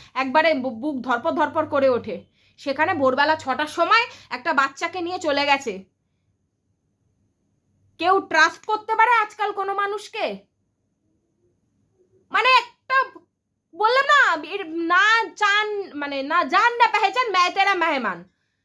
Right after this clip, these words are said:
বলে দিল, আর তাকে মেহমান নামাজি করতে হবে।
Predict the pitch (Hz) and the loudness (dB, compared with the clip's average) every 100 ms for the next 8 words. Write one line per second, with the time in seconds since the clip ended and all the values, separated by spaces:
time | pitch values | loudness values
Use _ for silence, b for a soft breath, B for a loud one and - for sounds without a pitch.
0 | _ _ _ _ _ _ _ 226 349 440 | _ _ _ _ _ _ _ 0 4 4
1 | 494 539 605 605 403 - 392 415 392 339 | 4 4 4 2 0 0 -4 -2 -2 -2
2 | 339 359 349 339 339 339 330 349 302 285 | 0 -2 -2 -2 -2 -4 -6 -4 -4 -4
3 | 269 233 180 | -6 -6 -8